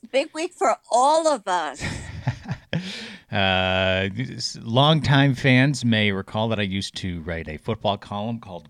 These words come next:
Speaker 2: Block and Tackle at the A V Club. Well, that column is back. It's called Doinkorama now. And you can
Speaker 1: <laughs>
Speaker 2: go to o logical dot net in your internet browser to read the first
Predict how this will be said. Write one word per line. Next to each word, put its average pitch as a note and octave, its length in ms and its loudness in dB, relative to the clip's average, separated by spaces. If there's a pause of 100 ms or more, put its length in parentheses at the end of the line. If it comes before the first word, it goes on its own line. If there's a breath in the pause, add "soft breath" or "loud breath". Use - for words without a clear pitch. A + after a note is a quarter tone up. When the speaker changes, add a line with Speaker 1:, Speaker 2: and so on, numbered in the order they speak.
Speaker 2:
Block F#2 380 -2
and F#2+ 140 -2
Tackle A2 500 -2
at F2+ 100 -6
the F2+ 180 -6
A F#2 120 -6
V A2 160 -4
Club. B2 260 -4
Well, B2 140 0
that C3+ 120 0
column D#3 360 4
is B2+ 100 2
back. C3+ 460 2 (240 loud breath)
It's A#2+ 100 -6
called A#2 380 0
Doinkorama D#3 1160 4
now. D#2+ 420 0 (340 loud breath)
And A#2+ 160 0
you D3 80 4
can C#3 200 2
Speaker 1:
<laughs> G2+ 60 -4
Speaker 2:
go C#3+ 220 4
to C3 260 2
o C3 120 6
logical B2+ 720 2
dot B2 380 2
net A2 600 0
in F2 240 -6
your E2+ 360 -6
internet A2 520 -2
browser G2+ 640 -2 (540 loud breath)
to F2+ 200 -8
read A#2+ 340 -4
the A2 60 -6
first - 480 -8